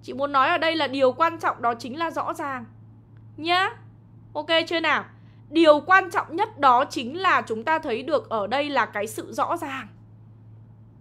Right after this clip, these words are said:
Ok chưa nào? Trên hành trình khám phá thẩm mỹ, Nguyễn Tuân đã gặp những sự trái khoáy, nghịch lý. Cái đẹp thì không thật và cái thật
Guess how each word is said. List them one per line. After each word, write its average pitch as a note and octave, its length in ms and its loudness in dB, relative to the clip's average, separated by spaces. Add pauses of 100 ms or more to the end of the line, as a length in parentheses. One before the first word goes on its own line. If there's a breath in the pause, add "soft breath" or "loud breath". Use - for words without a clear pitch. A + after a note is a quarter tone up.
(100)
Ok C4+ 140 -6 (160)
chưa D#4 140 -2
nào? B3+ 220 2 (1040 loud breath)
Trên G#4 220 2
hành C4+ 240 2
trình A3+ 320 -8
khám G#3+ 320 -8
phá G#3+ 240 -8
thẩm G3+ 300 -12
mỹ, F3 320 -14 (300)
Nguyễn B3+ 200 0
Tuân D#4+ 160 0
đã C#4 220 -2
gặp B3+ 220 -2
những A#3+ 160 -12
sự - 300 -12
trái G#3+ 300 -6
khoáy, G#3 480 -10
nghịch B3+ 320 -8
lý. G#3+ 320 -12 (500)
Cái A3+ 160 -6
đẹp B3 300 0
thì A3 100 -14
không D#4 360 -4
thật B3 180 -8 (120)
và G3 100 -12
cái F#3 360 -14
thật - 160 -10